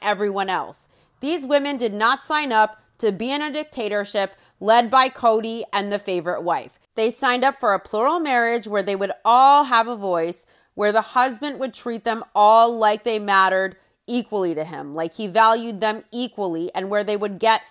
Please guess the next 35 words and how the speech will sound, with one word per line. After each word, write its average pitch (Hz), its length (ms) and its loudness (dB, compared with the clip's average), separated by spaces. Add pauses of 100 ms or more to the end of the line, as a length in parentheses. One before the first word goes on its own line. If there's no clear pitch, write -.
fair 226 340 0
and 233 140 0
equal 202 380 -6
time 190 420 -2
from 185 200 -8
their 170 180 -2
plural 165 320 -2
husband, 165 580 -6 (240)
where 180 140 -2
they 196 100 0
would 196 140 -6
get 208 120 2
a 208 80 4
voice, 196 460 -4
where 175 140 -4
they 190 160 -4
would 196 160 -8
get 214 140 -2
a 220 100 2
vote 190 500 2 (240)
that 208 320 2
mattered. 214 720 2 (320)
These 262 400 -4
women 254 400 -4
married 196 400 -2
Cody. 175 340 -4
They 180 140 -6
did 214 180 -2
not 240 380 2
marry 208 640 -2 (280)
Cody 208 680 -2 (200)
and 202 300 -2
Robin. 180 560 2 (240)
Christine 339 540 -4
asks, 320 440 -4